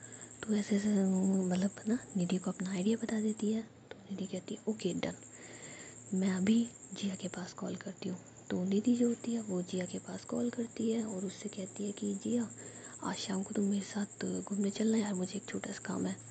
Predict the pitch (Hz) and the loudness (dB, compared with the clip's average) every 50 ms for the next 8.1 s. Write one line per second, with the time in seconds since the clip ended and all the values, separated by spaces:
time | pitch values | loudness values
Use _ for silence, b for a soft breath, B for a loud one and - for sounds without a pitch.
0 | B B B B B B B B B B - - 180 170 - - 190 196 196 202 | B B B B B B B B B B -4 -4 -4 -2 0 0 0 2 2 0
1 | - 190 190 - - 214 202 196 - 196 190 196 196 208 214 208 - - - - | 0 -2 -4 -4 -6 -4 -4 -4 -2 -2 -2 0 0 0 -2 -2 -4 -8 -12 -12
2 | - - - - - - - 233 226 - 202 196 202 - 202 202 208 202 - - | -14 -14 -14 -14 -6 0 2 2 2 2 0 0 0 0 0 0 0 0 0 2
3 | 208 220 220 185 175 190 247 262 - - - - 202 202 - - - - - - | 4 6 6 6 6 4 2 0 0 -8 -8 -4 -4 -4 -4 -6 -14 -14 -14 -16
4 | - - - - - 196 196 196 208 - - 202 190 - - 208 226 233 - 240 | -16 -16 -12 -4 0 0 2 2 0 0 -2 -4 -2 4 6 6 6 6 6 6
5 | 226 233 220 220 214 196 180 175 175 196 220 - - B B B B B B B | 6 6 6 6 4 2 4 2 2 2 0 -2 -4 B B B B B B B
6 | B B B B B B B - - - 180 190 190 190 185 196 196 - 214 208 | B B B B B B B -10 -4 -2 -2 0 0 0 2 0 2 0 0 -2
7 | - 208 - - 220 226 247 - - - 214 214 220 262 262 - - - 196 202 | -4 -6 -6 -4 -4 -4 -4 -6 -6 -6 -4 0 2 2 2 0 -2 -6 -4 -4
8 | 185 185 | -4 -4